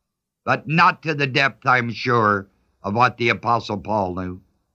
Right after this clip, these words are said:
If you really want to see this verse that I'm describing to you, you're going to have to read Second Corinthians chapters eight and nine,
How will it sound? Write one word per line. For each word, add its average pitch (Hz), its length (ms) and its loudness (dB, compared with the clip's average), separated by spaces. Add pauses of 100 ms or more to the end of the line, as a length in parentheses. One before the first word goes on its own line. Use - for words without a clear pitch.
(920)
If 82 160 -14
you 127 100 0
really 185 240 6
want 185 280 4
to 180 80 0
see 208 360 4
this 151 300 4
verse 160 640 2 (760)
that 107 100 -2
I'm 139 220 2
describing 147 920 2
to 127 140 0
you, 120 280 0 (680)
you're - 80 -10
going 147 380 2
to 156 80 2
have 170 320 4
to 160 120 0
read 175 300 2
Second 165 560 -2
Corinthians 143 720 0
chapters 156 680 0
eight 156 280 2
and 143 100 -2
nine, 147 560 4